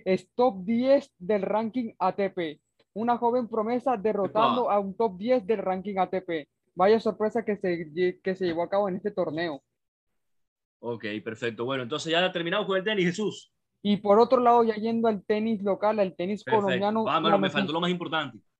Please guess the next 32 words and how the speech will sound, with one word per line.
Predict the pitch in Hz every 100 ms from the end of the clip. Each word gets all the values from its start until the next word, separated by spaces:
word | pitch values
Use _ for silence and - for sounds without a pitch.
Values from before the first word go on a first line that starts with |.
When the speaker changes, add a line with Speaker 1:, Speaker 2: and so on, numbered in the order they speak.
| _
Speaker 1:
Sí. | - 160 - _ _ 226
La | 202 202
noticia | 190 214 196 247
más | 233 240
importante | 240 226 202 226 208 185
en |
el | 180
tenis | 208 226
local | 226 220 214
fue | 220 220
el |
ingreso | 233 220 220 240
de |
Nicolás | 233 214 202 190 190
Mejía | 220 226 233
como | 220 190
último | 175 220
integrante | 226 214 196 196 208 233
del | 220
equipo | 180 190 220
colombiano | 226 233 190 190 214 247 - _ _ _
que | 220 220 220 -
representará | 208 220 208 214 220 190 185
al | 196
país | 226 240 254
en | 233
la | 196
próxima | 196 196 247 233
Copa | - 233 240 240
Davis | 247 262 247 -
que | 233
se | 208